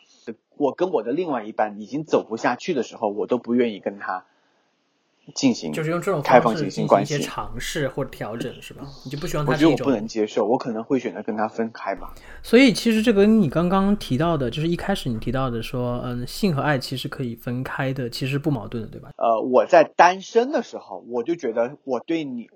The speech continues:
Speaker 1: 就我对你的性和我跟你喜不喜欢你这件事情，我觉得是 OK 的，就可以分开的。如果我跟你谈了恋爱，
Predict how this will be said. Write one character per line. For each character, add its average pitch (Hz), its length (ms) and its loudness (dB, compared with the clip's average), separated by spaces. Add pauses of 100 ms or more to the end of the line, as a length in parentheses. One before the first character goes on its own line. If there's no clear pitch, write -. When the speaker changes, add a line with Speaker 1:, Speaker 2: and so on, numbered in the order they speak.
(160)
Speaker 1:
就 170 80 0
我 127 160 2
对 151 140 -2
你 127 100 -8
的 98 140 -8
性 131 460 -4 (300)
和 120 220 4
我 123 280 0
跟 151 160 8
你 135 100 -2
喜 117 200 -4
不 - 80 -4
喜 - 160 -6
欢 127 260 8
你 143 140 0
这 - 60 -10
件 113 120 0
事 113 60 -4
情， 101 200 -6
我 80 120 -4
觉 78 100 -4
得 95 120 2
是 - 180 -4
OK 120 380 4
的， - 200 0 (180)
就 135 120 6
可 - 120 4
以 135 60 10
分 131 200 6
开 131 200 10
的。 - 220 6 (140)
如 208 180 2
果 233 120 8
我 127 140 4
跟 190 200 4
你 175 60 -4
谈 - 240 0
了 151 60 6
恋 170 240 8
爱， 175 220 4